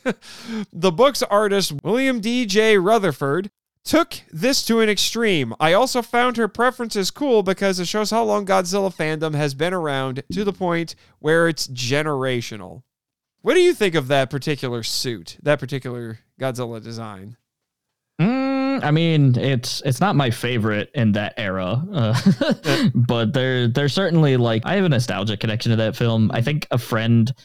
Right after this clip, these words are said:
Speaker 2: brought it into, like, our kindergarten class. Or I remember somebody in,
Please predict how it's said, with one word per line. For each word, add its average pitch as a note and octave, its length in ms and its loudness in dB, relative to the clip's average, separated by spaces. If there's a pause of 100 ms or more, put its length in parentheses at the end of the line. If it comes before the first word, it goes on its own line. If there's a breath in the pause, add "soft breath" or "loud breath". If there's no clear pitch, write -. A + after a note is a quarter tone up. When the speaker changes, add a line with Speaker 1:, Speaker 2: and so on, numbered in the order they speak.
(220 soft breath)
Speaker 2:
brought A2 380 2
it A2 120 0
into, G#2 220 2
like, G#2+ 220 -2
our G2+ 100 -2
kindergarten G#2 640 0
class. G#2 360 -2
Or - 140 -4
I A#2+ 80 -2
remember D3+ 320 2
somebody B2 480 2
in, A2 100 2